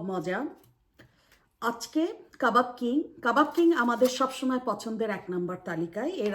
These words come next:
আগেও আমরা খেয়েছি বেশ কয়েকবার, আমাদের খুবই ভালো লাগে। ওদের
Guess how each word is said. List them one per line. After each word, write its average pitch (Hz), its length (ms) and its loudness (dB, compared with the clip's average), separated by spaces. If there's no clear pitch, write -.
আগেও 190 240 0
আমরা 220 200 -4
খেয়েছি 240 420 4
বেশ 208 160 -2
কয়েকবার, 190 460 -2
আমাদের 180 320 -4
খুবই 240 220 2
ভালো 202 180 -2
লাগে। 180 300 -2
ওদের 226 200 4